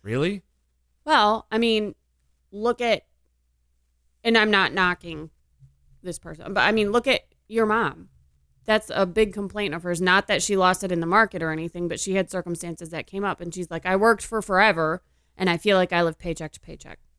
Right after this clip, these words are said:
Speaker 1: And then as the market has recovered, it was, "Do I get back in?"
Speaker 2: Right. And you were like, "N-, <laughs>
Speaker 1: No.
Speaker 2: No, Mom." <laughs> But, and that's,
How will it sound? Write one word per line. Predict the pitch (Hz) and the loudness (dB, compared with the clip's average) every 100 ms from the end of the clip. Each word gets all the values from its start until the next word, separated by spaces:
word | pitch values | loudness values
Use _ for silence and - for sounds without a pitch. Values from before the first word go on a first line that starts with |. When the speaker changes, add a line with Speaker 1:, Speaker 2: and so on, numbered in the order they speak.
| _ _ _ _ _ _ _ _ _ - | _ _ _ _ _ _ _ _ _ 2
Speaker 1:
And | 196 | 4
then | 226 240 220 _ _ _ _ _ - | 6 4 0 _ _ _ _ _ 0
as | 190 185 - 170 | 2 4 0 0
the | 185 | 2
market | 185 190 175 | 4 2 0
has | 170 135 - _ - | -2 -4 -14 _ -10
recovered, | 143 185 320 240 135 | -6 -2 0 0 -2
it | 131 | -2
was, | 135 - | -4 -6
"Do | - 185 | 0 2
I | |
get | 147 | 4
back | 139 131 | 0 0
in?" | 208 110 _ _ _ _ _ _ | -4 -6 _ _ _ _ _ _
Speaker 2:
Right. | 208 180 - _ _ | 2 2 0 _ _
And | - 202 | 4 6
you | |
were | 180 | 6
like, | 151 143 | 2 -6
"N-, | 131 160 - - - - - _ _ - | -18 -20 -20 -14 -14 -14 -18 _ _ 0
<laughs> | 302 113 117 | 0 0 0
Speaker 1:
No. | 123 131 113 | 2 2 2
Speaker 2:
No, | 160 196 240 220 | 2 4 6 6
Mom." | 202 185 - 220 - 226 170 - | 6 2 2 0 0 0 -2 -8
<laughs> | - - - | -20 -20 -2
But, | 311 277 | 2 4
and | - 302 | 4 4
that's, | 294 - | 4 0